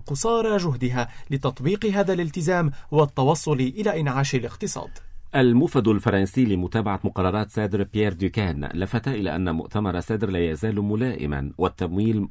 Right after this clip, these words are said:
Speaker 2: متوفر لتنفذ المشاريع، ويجب التنسيق مع البرلمان للموافقة على المشاريع،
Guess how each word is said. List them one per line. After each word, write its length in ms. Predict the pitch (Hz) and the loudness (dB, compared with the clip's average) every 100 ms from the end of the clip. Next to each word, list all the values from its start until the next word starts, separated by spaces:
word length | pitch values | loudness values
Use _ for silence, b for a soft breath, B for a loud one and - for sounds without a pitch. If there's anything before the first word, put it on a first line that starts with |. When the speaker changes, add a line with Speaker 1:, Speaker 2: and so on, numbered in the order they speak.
| - | -2
Speaker 2:
متوفر 800 | 104 101 95 117 - 127 135 - | -2 0 0 -2 -2 -2 0 -2
لتنفذ 840 | 98 92 - - 98 131 - 127 | 0 0 -2 -4 -2 -2 -4 -2
المشاريع، 580 | 120 113 123 113 82 62 B B B - | 0 0 -2 -2 -2 -6 B B B -2
ويجب 380 | 80 101 120 | 0 2 2
التنسيق 540 | 120 123 123 - 143 - | 2 2 0 0 -4 -4
مع 160 | 87 | -4
البرلمان 480 | 87 95 87 87 110 | -2 -2 -2 -2 0
للموافقة 580 | 113 85 87 98 110 92 | 0 0 -2 -4 -8 -6
على 180 | 80 90 | -4 -2
المشاريع، 520 | 87 82 90 95 64 | -2 -4 -2 -2 -2